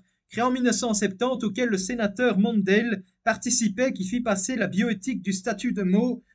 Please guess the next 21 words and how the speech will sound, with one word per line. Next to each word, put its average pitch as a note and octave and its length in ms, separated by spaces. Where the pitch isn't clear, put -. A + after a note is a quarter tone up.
à E3+ 80
celui A3+ 260
de G3+ 80
discipline. F#3+ 720
Rassemblant B3 560
quasiment B3 440
tous A#3 140
les G#3+ 80
pères B3 240
fondateurs A#3 540
de G3+ 80
la F#3 100
bioéthique A#3 480
américaine, G3+ 720
travaillant A#3+ 440
en A3+ 60
commission A#3 480
thématique, A#3 580
le F#3+ 180
Hastings G#3 760
Center A#3+ 720